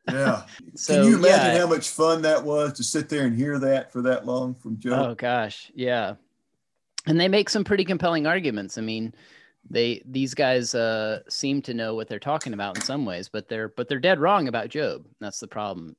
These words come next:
Speaker 2: And, uh, yeah, I mean, if you've ever been in a situation where nobody belie-, where, you know, you're being accused of something and you know you didn't do it, nobody believes you. I mean, that's, that's rough.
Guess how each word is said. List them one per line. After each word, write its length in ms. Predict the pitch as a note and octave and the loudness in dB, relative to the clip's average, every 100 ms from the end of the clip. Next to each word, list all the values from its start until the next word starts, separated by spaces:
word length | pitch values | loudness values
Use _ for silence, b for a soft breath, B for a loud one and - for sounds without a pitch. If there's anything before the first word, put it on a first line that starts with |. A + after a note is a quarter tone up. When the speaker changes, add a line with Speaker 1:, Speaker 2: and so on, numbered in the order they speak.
| - | -16
Speaker 2:
And, 240 | F#2 F2+ | -14 -12
uh, 260 | F2 E2 F2 b b b b _ - | -12 -12 -14 b b b b _ -10
yeah, 240 | G#2+ G2+ | -6 -6
I 200 | E2+ F2 | -6 -8
mean, 400 | A2 A2 G#2+ G2 - | -8 -8 -10 -12 -16
if 160 | G#2+ | -12
you've 140 | A#2+ A#2 | -8 -6
ever 180 | D3 D3+ | -4 -2
been 220 | D3 C3+ | -2 -2
in 80 | B2+ | -4
a 60 | |
situation 680 | - C#3 C#3+ C3 B2 B2+ A2+ | -6 -6 -4 -6 -4 -8 -6
where 520 | A2 G#2 G2+ G#2 F#2+ _ _ _ | -6 -6 -6 -6 -10 _ _ _
nobody 540 | A2 G#2 A#2+ A#2+ A#2 A2 | -16 -10 -8 -6 -6 -8
belie-, 440 | G2 F#2+ G2+ G2+ - | -10 -12 -12 -14 -16
where, 220 | A#2 A2+ | -12 -10
you 140 | A2+ A2+ | -10 -10
know, 80 | |
you're 280 | A2+ C#3 F3+ | -6 2 2
being 160 | E3 D3+ | 4 0
accused 440 | B2 - C3+ B2 | -2 -6 -6 -6
of 80 | A#2 | -8
something 400 | A#2 G2+ G2+ G2 | -10 -12 -12 -10
and 120 | F#2+ | -6
you 80 | C3 | -4
know 340 | E3+ F3+ F#3 | -2 2 4
you 160 | F#3+ E3+ | 2 0
didn't 220 | D3+ C3 | -2 -2
do 140 | A#2 A2 | -4 -6
it, 160 | G2+ | -8
nobody 400 | G#2 A2 A#2+ A2 | -8 -8 -6 -8
believes 380 | F#2+ F#2+ G#2+ F#2+ | -10 -10 -10 -12
you. 100 | D2+ | -16
I 20 | |
mean, 160 | C#2 D2+ | -16 -16
that's, 520 | G#2+ B2 - - - b b b b b b b - | -12 -12 -12 -14 -16 b b b b b b b -4
that's 220 | D#3+ - | -4 0
rough. 420 | C3+ F#2+ - - | 0 0 -8 -20